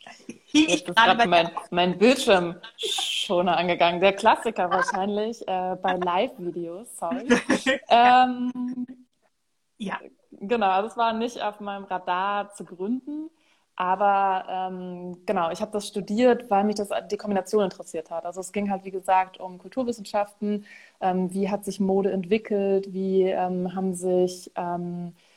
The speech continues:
Speaker 2: Menschen schon immer gekleidet und warum vor allem? Und das spielte da alles zusammen und hat dann natürlich einen ganz schönen runden Abschluss gefunden in dieser Thematik der nachhaltigen Textilproduktion.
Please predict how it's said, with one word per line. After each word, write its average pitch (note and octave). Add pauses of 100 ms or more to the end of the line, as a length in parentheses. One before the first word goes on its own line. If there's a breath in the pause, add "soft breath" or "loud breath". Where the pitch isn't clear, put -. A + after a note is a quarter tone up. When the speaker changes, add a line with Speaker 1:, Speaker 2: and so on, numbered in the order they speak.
(140)
Speaker 2:
Menschen F#3+
schon F#3
immer G#3
gekleidet F#3
und F3+
warum F#3
vor A#3+
allem? A#3+ (320 loud breath)
Und F#3
das F3+
spielte G3
da F#3+
alles F3+
zusammen F#3+
und F3
hat F3+
dann F3+
natürlich F3+
einen F3+
ganz F3
schönen F3+
runden F3+
Abschluss -
gefunden F3+
in F3
dieser E3+
Thematik F3
der E3
nachhaltigen D#3+
Textilproduktion. -